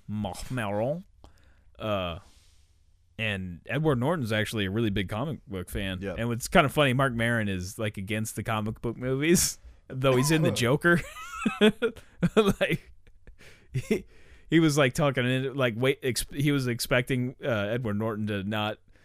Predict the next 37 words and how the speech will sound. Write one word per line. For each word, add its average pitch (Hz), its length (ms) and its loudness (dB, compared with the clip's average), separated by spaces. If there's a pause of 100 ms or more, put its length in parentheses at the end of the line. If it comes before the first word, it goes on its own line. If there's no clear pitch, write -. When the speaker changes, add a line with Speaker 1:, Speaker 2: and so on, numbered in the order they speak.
(240)
Speaker 1:
be 131 140 2
fond 120 360 2
of 110 80 -2
the 95 240 -2
comic 123 320 0
book 147 200 0
movies, 143 380 0
but, 110 140 -2
like, 104 180 -2
actually, 127 340 0
he's 143 160 0
a 98 160 -2
really 123 360 -6
big 107 200 -4
fan 117 220 -4
of 101 60 -4
the 92 60 -6
comics 117 540 -4 (100)
and 98 160 -8
stuff, 95 260 -6
and 98 120 -8
he 107 100 -6
was 98 320 -8 (160)
Speaker 2:
You 120 100 -8
ever 117 100 -6
seen 120 260 -8
the, 95 260 -4
uh 87 180 -6
Speaker 1:
he 147 120 8
wanted 165 380 4
to 131 120 4
be 127 480 0
more 113 500 0
like, 95 300 -6 (760)
like 113 300 -2
what 113 180 0
the 98 360 -4